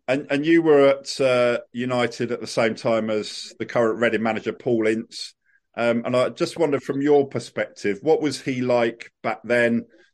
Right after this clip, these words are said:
You know, obviously we, we know what he was like as a player, but from your perspective, what was he like? Uh,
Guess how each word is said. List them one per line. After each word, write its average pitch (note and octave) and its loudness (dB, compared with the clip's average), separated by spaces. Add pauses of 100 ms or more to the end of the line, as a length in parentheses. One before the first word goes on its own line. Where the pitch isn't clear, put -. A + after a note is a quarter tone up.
You A2 -8
know, G#2 2
obviously A2 -6
we, A2+ -4
we A2+ -2
know A#2 0
what G#2+ 0
he G#2 -6
was G2+ -12
like A2 -2
as G2 -6
a A2 -10
player, A2+ -2
but G#2 -6
from A#2 -2
your B2+ 2
perspective, G#2 -6
what G#2+ -4
was G2 -10
he G#2 -4
like? A2 0 (320)
Uh, C3+ 0